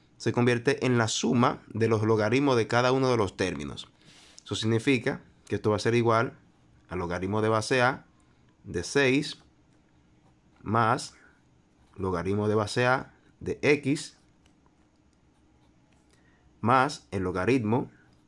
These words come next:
de base A de Y a la cuatro más logaritmo de base A de Z a la tres. Bien, ahora vamos a seguir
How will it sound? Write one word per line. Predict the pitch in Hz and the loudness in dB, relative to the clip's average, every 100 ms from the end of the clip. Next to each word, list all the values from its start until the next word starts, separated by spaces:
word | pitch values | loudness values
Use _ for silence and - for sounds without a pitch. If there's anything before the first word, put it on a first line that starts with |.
| _ _ _ _ _ _ | _ _ _ _ _ _
de | - 90 | -6 -2
base | 95 95 120 | -2 0 2
A | 120 123 | 4 4
de | 104 | 0
Y | 90 85 | -4 -2
a | 104 | 0
la | 107 113 | 0 0
cuatro | 131 101 101 - - _ _ _ _ _ _ _ _ _ _ _ _ - _ _ _ _ _ _ _ _ _ _ - | 2 2 0 -4 -8 _ _ _ _ _ _ _ _ _ _ _ _ -20 _ _ _ _ _ _ _ _ _ _ -4
más | 104 107 127 - - _ _ - _ _ - _ | 2 2 2 -4 -20 _ _ -20 _ _ -20 _
logaritmo | 95 98 123 113 113 143 185 _ _ - | -2 2 2 2 2 0 -4 _ _ -6
de | 92 | -2
base | 90 95 139 | -2 0 0
A | 120 135 - - _ _ | 2 0 -4 -20 _ _
de | - 104 | -6 -6
Z | 95 - 127 123 | -4 -2 -2 0
a | 123 - | -2 0
la | 90 | -6
tres. | - 78 67 - - _ _ _ _ _ _ _ _ _ _ _ _ _ _ _ _ _ _ _ _ _ _ _ _ - | -6 -8 -8 -14 -20 _ _ _ _ _ _ _ _ _ _ _ _ _ _ _ _ _ _ _ _ _ _ _ _ -2
Bien, | 131 95 60 - _ _ _ _ - _ - | 0 0 -6 -20 _ _ _ _ -20 _ -6
ahora | 92 127 135 156 | 2 4 4 2
vamos | 110 101 101 | 0 0 -2
a | 104 | -2
seguir | - 113 123 147 - | -2 2 4 2 0